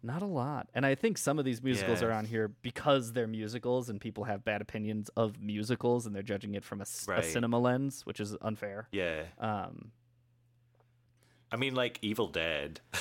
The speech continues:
Speaker 1: Yeah, sure.
Speaker 2: <laughs> But, you know,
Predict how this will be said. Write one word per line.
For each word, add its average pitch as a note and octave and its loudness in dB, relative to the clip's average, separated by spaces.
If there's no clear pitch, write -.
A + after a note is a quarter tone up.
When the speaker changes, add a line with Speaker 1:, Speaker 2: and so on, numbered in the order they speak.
Speaker 1:
Yeah, A2+ 2
sure. G#2 0
Speaker 2:
<laughs> - -20
But, - 4
you A#2 0
know, A#1 -6